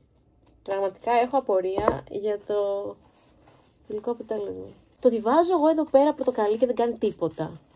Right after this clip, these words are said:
Ουφ, αυτό είναι. Δεν, δεν πιάνει. Ό,τι και να κάνω εδώ, όσο και να βάζω.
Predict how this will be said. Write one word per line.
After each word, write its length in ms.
Ουφ, 460
αυτό 280
είναι. 200
Δεν, 220
δεν 180
πιάνει. 600
Ό,τι 200
και 100
να 120
κάνω 600
εδώ, 600
όσο 300
και 120
να 160
βάζω. 720